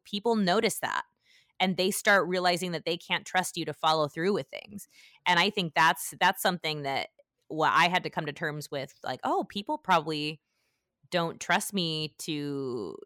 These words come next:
to take on these tasks 'cause I just don't do them." Or even, like, I would always start projects and be like, "Yeah, I'm gonna finish this," and not finish that. So yeah, I think it's, it's, I think this is a really good rule 'cause mean what you say and,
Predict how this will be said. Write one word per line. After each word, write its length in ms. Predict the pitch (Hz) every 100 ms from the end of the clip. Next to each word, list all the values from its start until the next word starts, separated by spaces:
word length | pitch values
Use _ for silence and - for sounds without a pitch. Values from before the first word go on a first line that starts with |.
| -
to 80 | 156
take 220 | 160 175 156
on 80 |
these 160 | 147 143
tasks 320 | - 247 349
'cause 140 | - 147
I 80 |
just 240 | 139 139 139
don't 280 | 139 139 -
do 180 | 202 339
them." 180 | 160
Or 100 | 185 233
even, 280 | 254 262
like, 420 | 220 185 170 - - _ _ _ _ _ _ _ - -
I 140 | 240
would 140 | 233
always 240 | 233 233 226
start 260 | 240 220
projects 420 | 214 214 208 165 160
and 60 |
be 60 | 208
like, 120 | 214
"Yeah, 80 | 320
I'm 60 | 302
gonna 140 | 277
finish 280 | 277 277 226
this," 160 | 180
and 100 | 190
not 200 | 190 196
finish 220 | 214 202 -
that. 240 | 202 151
So 120 | 214
yeah, 200 | 196 226
I 120 | 185
think 180 | 208 262
it's, 160 | 269 -
it's, 320 | - 220 - -
I 60 | 220
think 120 | 220
this 100 | 247
is 120 | 240 220
a 40 |
really 180 | 214 208
good 120 | 190
rule 140 | 196
'cause 160 | 202 165
mean 280 | 160 196 220
what 100 | 220
you 100 | 269
say 240 | - 160
and, 140 | 180